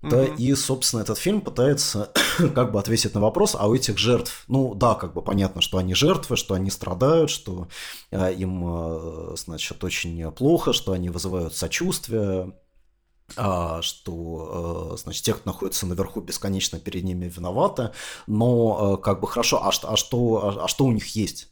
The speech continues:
Speaker 1: Что они могут дать
Speaker 2: Мгм.
Speaker 1: другого? Что они могут противопоставить? И, м, э, в этом, э, смысле вот, э, Готэм,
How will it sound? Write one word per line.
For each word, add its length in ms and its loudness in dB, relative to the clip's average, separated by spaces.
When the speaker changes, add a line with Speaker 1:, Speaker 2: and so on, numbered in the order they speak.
Speaker 1:
Что 280 2
они 160 4
могут 340 2
дать 180 2
Speaker 2:
Мгм. 60 -6
Speaker 1:
другого? 400 0
Что 240 2
они 120 4
могут 280 0
противопоставить? 840 -2
И, 280 4
м, 720 2
э, 840 2
в 720 0
этом, 460 2
э, 340 2
смысле 680 2
вот, 240 -6
э, 180 4
Готэм, 640 2